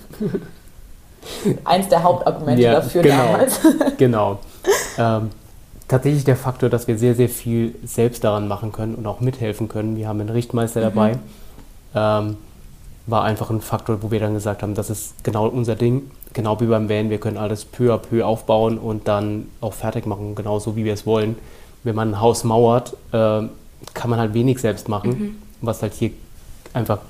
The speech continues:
Speaker 2: komplett anders ist.
Speaker 1: Ja.
Speaker 2: Und das war der Ha-, einer der Hauptfaktoren, auch natürlich mit der jetzigen finanziellen Situation, mit Krediten, alles drum und
Speaker 3: Mhm.
Speaker 2: dran,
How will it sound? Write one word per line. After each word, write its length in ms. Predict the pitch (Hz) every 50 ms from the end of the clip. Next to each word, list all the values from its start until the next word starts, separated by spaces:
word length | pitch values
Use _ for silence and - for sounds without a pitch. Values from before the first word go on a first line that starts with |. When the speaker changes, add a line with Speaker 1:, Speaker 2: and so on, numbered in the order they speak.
| - -
Speaker 2:
komplett 340 | - - 120 117 117 110 -
anders 260 | 107 98 101 101 98
ist. 200 | 101 98 95 - - - - -
Speaker 1:
Ja. 160 | 196 190 190 - - - - - -
Speaker 2:
Und 160 | 135 120 110
das 160 | 110 - -
war 60 | -
der 140 | 110 104 101
Ha-, 80 | 117 - - - - - - -
einer 240 | - 117 113 113 113
der 200 | 113 110 101 101
Hauptfaktoren, 720 | 117 117 - - - 117 - - - 123 120 120 120 117
auch 220 | 117 113 107 - - - -
natürlich 480 | - 120 110 - - 123 117 113 - - - - - - - -
mit 140 | 117 -
der 180 | - 107 107 101 - - - - -
jetzigen 460 | - 117 117 113 110 - 107 110 104
finanziellen 460 | - - 117 117 110 - - 110 110 107
Situation, 600 | - 101 - 110 104 98 - - 113 113 117 120
mit 140 | 113 113 -
Krediten, 400 | - 120 107 117 113 - 120 107
alles 240 | 107 113 110 104 -
drum 160 | - 113 110
und 140 | 107 104 -
Speaker 3:
Mhm. 40 | 101
Speaker 2:
dran, 200 | 107 107 107